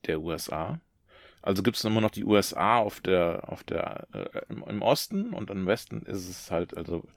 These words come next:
westlich der Rocky Mountains ist es eben Ökotopia. Das heißt so, der Staat. Und, ähm, ja, Ökotopia, da klingt schon was drin, ne, ne, mit, nämlich, äh, irgendwie Ökologie und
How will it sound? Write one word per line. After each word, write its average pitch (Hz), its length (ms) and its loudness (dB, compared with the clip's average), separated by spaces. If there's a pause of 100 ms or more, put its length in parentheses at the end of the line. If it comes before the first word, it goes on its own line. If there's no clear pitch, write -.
(280)
westlich - 280 2
der 113 120 4
Rocky 101 240 4
Mountains 95 460 0
ist 92 180 -4
es 95 160 -6
eben 90 240 -4
Ökotopia. - 580 2 (380)
Das - 160 -2
heißt 135 260 12
so, 82 140 -2
der - 140 4
Staat. 87 360 8 (1160)
Und, 113 560 6
ähm, 104 420 6 (2250)
ja, 123 200 12
Ökotopia, 139 540 8
da 120 100 12
klingt 123 220 4
schon 117 160 2
was 98 140 6
drin, 156 260 12
ne, 143 280 8
ne, 110 340 -2
mit, 131 340 4
nämlich, 110 400 -2
äh, 104 320 8
irgendwie 110 320 0
Ökologie 117 720 4
und 110 400 0